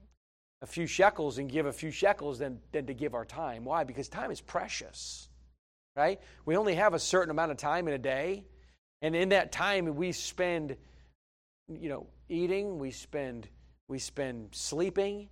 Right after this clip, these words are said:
we spend on hygiene. I mean, we spend on our family, we spend at our work. We, I mean, you gotta split up your time. I remember being in the military.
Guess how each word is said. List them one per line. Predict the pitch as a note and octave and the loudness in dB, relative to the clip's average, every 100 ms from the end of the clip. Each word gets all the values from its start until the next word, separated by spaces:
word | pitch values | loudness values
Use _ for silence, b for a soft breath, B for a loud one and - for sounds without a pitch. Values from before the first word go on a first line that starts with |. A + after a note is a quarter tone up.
| - - _ _ - | -20 -20 _ _ -14
we | B2+ | -12
spend | - - C#3+ C3 | -10 -6 -4 -4
on | C3 A#2+ | -6 -4
hygiene. | - F3 D#3+ F3 G3+ G3+ G3+ G3 - - _ _ | 2 2 2 -2 -2 -4 -6 -10 -18 -20 _ _
I | D3 | -6
mean, | D3+ C#3+ C3+ - | -4 -4 -6 -8
we | D3+ C3+ | -10 -10
spend | - D#3 C#3 C#3 | -4 -2 -2 -2
on | C#3 C#3 C3 | 0 0 0
our | C#3 C3 A#2+ A#2 - | 2 2 2 -2 -10
family, | - F#3+ G3+ G3+ G#3 G3+ G3 - - _ _ | -2 2 2 4 2 0 -8 -18 -20 _ _
we | D3 | -2
spend | C3 - D#3 C#3+ C3+ | -2 0 0 0 -2
at | B2 C3 A#2+ | -4 -4 -4
our | A#2 A#2 | -4 -4
work. | A#2 F#3 A#3 A3+ A3 G3+ F3 - b b - | 6 8 10 8 6 4 4 2 b b -4
We, | D#3 F3 | -2 -2
I | E3+ | -2
mean, | A#3 E3+ - - - _ _ | -2 -2 -8 -20 -20 _ _
you | E3+ | -8
gotta | F#3+ D#4 F3 | 2 2 2
split | - - - F#3 | -4 -6 4 10
up | F3+ F3 | 10 8
your | D3+ | -6
time. | - F#3 E4 - A2+ A2 | 0 0 0 -6 -12 -20
I | - _ _ A3 | -20 _ _ 10
remember | C#4 F#3 | 10 10
being | G#3+ F#3+ | 6 6
in | |
the | E3 | 4
military. | F3 F3 - C#3 | 6 6 6 0